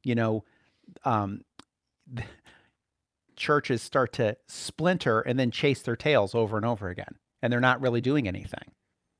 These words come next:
you know? And so, but what God has called us into is this place of, of deep, deep,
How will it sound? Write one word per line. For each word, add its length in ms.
you 140
know? 300
And 160
so, 440
but 200
what 240
God 260
has 140
called 280
us 140
into 400
is 120
this 180
place 340
of, 120
of 340
deep, 340
deep, 320